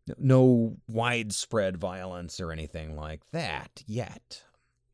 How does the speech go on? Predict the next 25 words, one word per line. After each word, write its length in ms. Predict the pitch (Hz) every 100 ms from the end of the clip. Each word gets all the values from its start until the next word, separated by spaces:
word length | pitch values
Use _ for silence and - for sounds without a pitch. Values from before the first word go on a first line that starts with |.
| _ _ _ _ _ _ _
And 460 | 131 120 117 120 117
the 200 | 147 147
Italian 520 | 143 175 196 170 143
viceroy, 680 | 107 90 85 - 95 76 110
a 60 | 123
man 320 | 110 110 104
named 340 | 101 101 92
Rodolfo 600 | 110 110 120 101 - 104
Graziani, 920 | 92 107 95 - 110 95 69 73 117 - _ _ _
is 180 | 131 131
holding 480 | - 208 180 165 160
a 180 | 123 143
public 420 | - 196 175 -
ceremony 640 | - 143 135 123 117 120 110
to 180 | 127
accept 500 | 113 - 110 90 -
this 360 | 98 85 - - - 151
oath 320 | 131 104 110
of 120 | 90
fealty 840 | - 110 95 80 - 62 - - -
from 280 | - 90 82
the 320 | 78 76 78 117
Ethiopian 680 | 92 92 87 82 85 80
nobles. 580 | 80 76 71 69 - - _ _ _ _ _ _ _ _
And 580 | 78 87 87 82 80